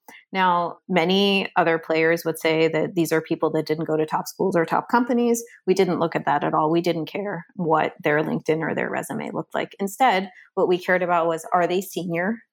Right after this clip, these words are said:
And, you know, are they actually a software engineer? Like, those were the main things. That means that we had, um, a lot of juniors on our wait list. We also had, um, folks that weren't in our target markets on our wait list.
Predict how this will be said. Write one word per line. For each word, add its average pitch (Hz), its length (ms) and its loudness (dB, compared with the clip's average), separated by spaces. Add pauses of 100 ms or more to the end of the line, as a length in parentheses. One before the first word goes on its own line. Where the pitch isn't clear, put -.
(420)
And, 175 600 2 (140)
you 175 80 0
know, 160 80 -2
are 175 220 2
they 160 160 2
actually - 400 -2
a 185 40 0
software - 420 -4
engineer? - 460 -8
Like, 190 160 -6
those 190 220 2
were 185 100 0
the 170 100 -4
main 143 260 -6
things. - 340 -12 (340)
That 202 160 -2
means 233 220 2
that - 140 -4
we 202 120 4
had, 170 720 0
um, 160 480 0
a 180 60 0
lot 165 240 2
of 170 100 0
juniors 160 460 -4
on 156 100 0
our 147 100 -2
wait 156 220 0
list. 160 300 -2
We 165 100 4
also 160 240 0
had, 156 380 -2
um, 147 260 -4 (100)
folks 165 300 0
that - 160 0
weren't 190 220 0
in 196 100 2
our 185 100 2
target - 380 -2
markets 320 400 0
on 269 100 0
our 254 140 2
wait 226 160 0
list. 214 300 -2